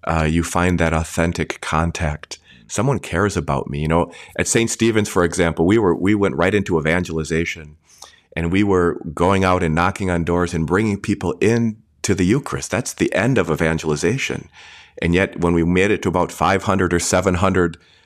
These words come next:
evangelized, we have to ask ourselves, um, do they know each other? Do they love each other? I, just a little anecdote. I, I remember knocking on, on one of those doors,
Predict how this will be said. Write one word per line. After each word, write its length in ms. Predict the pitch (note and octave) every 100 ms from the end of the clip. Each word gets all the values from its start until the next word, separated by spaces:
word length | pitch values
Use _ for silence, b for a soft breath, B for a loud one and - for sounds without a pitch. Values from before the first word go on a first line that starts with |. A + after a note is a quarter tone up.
| b
evangelized, 680 | E2 D#2+ F#2+ F2+ E2+ D#2 D2+
we 80 | E2+
have 140 | E2+
to 80 | E2+
ask 240 | F2 F#2+ E2+
ourselves, 560 | D#2 E2 D2+ D2+ - _ _ _ - _ -
um, 460 | D2+ D2+ E2 E2 - _ - -
do 100 | F#2+
they 140 | F2+
know 220 | D#2+ F#2 G2
each 180 | -
other? 360 | D#2 D2+ D2 - -
Do 80 |
they 120 | D#2+ D#2
love 280 | G2 B2+
each 200 | F#2+ -
other? 360 | E2 D2+ E2 - B B B B -
I, 280 | E2 E2 - F2
just 200 | G#2+ G2
a 40 |
little 220 | G2 F#2 F2+
anecdote. 460 | G#2 F2+ - D#2
I, 100 | D2+
I 120 | -
remember 280 | E2+ F#2 F2+
knocking 360 | F2 G#2 - F#2+
on, 100 | F#2+
on 240 | D2 F#2+
one 160 | F#2+ G#2
of 80 | G2
those 200 | F#2+ E2+
doors, 520 | F#2 F#2 E2 D#2